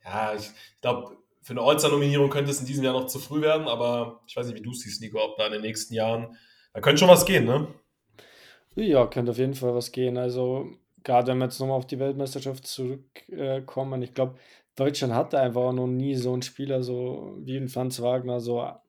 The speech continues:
Speaker 2: eigentlich, ja, klar, wie groß ist er? Zwei drei
Speaker 1: Oh,
Speaker 2: oder sogar
Speaker 1: zwei,
Speaker 2: größer?
Speaker 1: zwei, ja, zwei sechs muss er, glaub ich, sein.
Speaker 2: Zwei sechs sogar, ja. Also so ein Wing einfach, der so groß ist, der diese Größe mitbringt mit dem Skillset.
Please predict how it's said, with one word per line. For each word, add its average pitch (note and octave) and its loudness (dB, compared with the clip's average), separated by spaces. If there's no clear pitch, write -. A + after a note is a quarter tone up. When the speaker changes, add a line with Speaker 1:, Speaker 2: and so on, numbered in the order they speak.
Speaker 2:
eigentlich, B2 4
ja, C3+ 6
klar, C#3 6
wie B2+ -2
groß C3 2
ist C#3+ 0
er? D#3 0
Zwei B2+ -2
drei C3 -2
Speaker 1:
Oh, E3 -2
Speaker 2:
oder A#2 4
sogar A#2+ 2
Speaker 1:
zwei, A#2+ 8
Speaker 2:
größer? A#2+ 4
Speaker 1:
zwei, - -6
ja, C#3+ 8
zwei C3 0
sechs C3 -2
muss A#2 -4
er, G#2+ 0
glaub G#2+ -2
ich, G#2 -4
sein. G#2+ -2
Speaker 2:
Zwei B2+ 2
sechs C3+ 0
sogar, C3+ 0
ja. C3 -4
Also A#2 -6
so A#2+ 2
ein A#2+ -2
Wing E3 4
einfach, C3+ 2
der B2+ 0
so A#2+ -4
groß C#3 -2
ist, C3 -6
der B2+ -2
diese A#2+ -4
Größe C#3 -2
mitbringt B2+ -4
mit A#2+ -8
dem B2+ -4
Skillset. C#3 -4